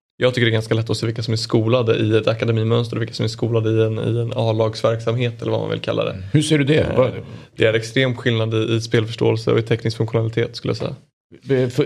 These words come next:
Speaker 2: till vilken sida, frågar jag helt
Speaker 1: Eh,
Speaker 2: naivt?
Speaker 1: jag skulle säga att, eh, pro-akademierna, om jag ska vara helt ärlig, det är
Speaker 2: Ja.
Speaker 1: min erfarenhet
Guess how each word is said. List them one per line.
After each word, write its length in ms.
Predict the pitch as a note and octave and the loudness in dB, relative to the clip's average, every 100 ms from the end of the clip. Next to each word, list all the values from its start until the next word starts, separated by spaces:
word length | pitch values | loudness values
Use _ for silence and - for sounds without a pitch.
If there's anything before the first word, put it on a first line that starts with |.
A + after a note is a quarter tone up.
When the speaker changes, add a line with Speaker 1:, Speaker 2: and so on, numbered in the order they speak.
| B2+ | 2
Speaker 2:
till 180 | C#3+ C3 | 2 2
vilken 240 | A#2+ C3+ | 2 2
sida, 360 | D3+ C#3 A#2+ E3 | 4 2 2 2
frågar 300 | D#3+ B2 G#2 | 2 4 2
jag 60 | |
helt 120 | G2+ | 4
Speaker 1:
Eh, 180 | C#3 C3+ | 2 2
Speaker 2:
naivt? 140 | C3 C3+ | 2 0
Speaker 1:
jag 100 | B2 | 0
skulle 140 | C#3 | 0
säga 180 | C3+ C3 | 2 2
att, 160 | A2+ A#2 | 0 0
eh, 180 | A2+ A2 - - | 2 2 -2 0
pro-akademierna, 960 | D3+ C3 B2 B2 - A#2+ B2+ C3 A2+ | 0 2 0 -2 0 0 2 2 0
om 80 | A2 | 0
jag 100 | A2 | -2
ska 120 | - | 0
vara 80 | A2+ | 0
helt 160 | A2+ A2+ | 2 0
ärlig, 220 | A2+ A2+ | -2 2
det 60 | C3 | 2
är 40 | |
Speaker 2:
Ja. 80 | C3 | 2
Speaker 1:
min 220 | C#3 C3 | 2 0
erfarenhet 420 | A#2 A2 A2+ A#2 | 0 0 0 0